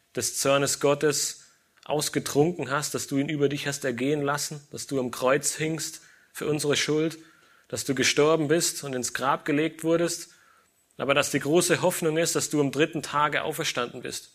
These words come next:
dass wir unsere Hoffnung, unsere Zuversicht, unseren Dienst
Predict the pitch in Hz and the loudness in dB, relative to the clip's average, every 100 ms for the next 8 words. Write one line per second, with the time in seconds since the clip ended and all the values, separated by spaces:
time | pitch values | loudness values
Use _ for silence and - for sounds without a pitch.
0 | _ 131 143 139 123 131 - 180 - 190 | _ -8 -4 -2 -2 -4 -2 -2 -2 -4
1 | 185 - - - - 131 143 117 - 190 | -4 -8 -18 -16 -6 -2 0 0 -2 0
2 | 175 147 180 175 147 127 127 120 151 185 | 0 0 0 0 -4 0 -2 0 0 0
3 | 185 - | 0 -4